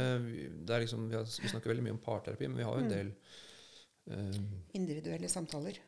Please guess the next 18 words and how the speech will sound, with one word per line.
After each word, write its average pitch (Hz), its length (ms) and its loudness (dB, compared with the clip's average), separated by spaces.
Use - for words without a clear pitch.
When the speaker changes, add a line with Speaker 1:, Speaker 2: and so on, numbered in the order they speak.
Speaker 1:
Rett 117 240 -6
og 123 60 -4
slett. 147 360 -4
Speaker 2:
Ja. 208 140 0
Speaker 1:
Eh, 117 420 -4
og 123 80 2
noe 113 280 2
er 107 60 0
jo 110 80 0
relatert 107 400 -2
mot 107 160 -6
parterapi, 104 400 -2
andre 107 380 -2
er 101 60 -2
jo 101 240 -2
relatert 104 420 -2
mot 110 180 -4
sexologien. 113 640 -2